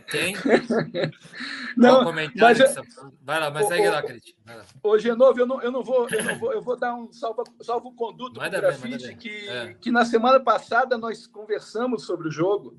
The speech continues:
Speaker 2: e, e aqu-, aquilo que ele falou no ar pra vocês, da, da, da van-, possível vantagem que, que o Boca Juniors levava,
Speaker 1: É.
Speaker 2: caso a partida fosse pros pênaltis, e, e eu tinha, eu falava pra ele que eu tinha certeza que o Fluminense ia ganhar sem ir pros pênaltis.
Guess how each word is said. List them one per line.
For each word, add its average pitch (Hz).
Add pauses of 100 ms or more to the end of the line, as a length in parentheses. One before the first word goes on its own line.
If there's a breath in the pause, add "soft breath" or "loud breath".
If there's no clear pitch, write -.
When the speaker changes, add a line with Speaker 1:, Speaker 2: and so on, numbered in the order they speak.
(440 soft breath)
Speaker 2:
e, 185
e 196
aqu-, -
aquilo 247
que 247
ele 233
falou 208
no 180
ar 214
pra -
vocês, 165
da, 156
da, 135 (400 soft breath)
da 170
van-, 180 (100)
possível 269
vantagem 214
que, 160
que 160
o 170
Boca 180
Juniors 175
levava, 175 (640)
Speaker 1:
É. 90
Speaker 2:
caso 165
a 170
partida 165
fosse 170 (100)
pros 170
pênaltis, 151
e, 156 (320 loud breath)
e 170
eu 185
tinha, 190
eu 196
falava 226
pra 233
ele 226
que 226
eu 208
tinha 214
certeza 202
que 165
o -
Fluminense 180
ia 175
ganhar 165
sem 165
ir 175
pros 165
pênaltis. 170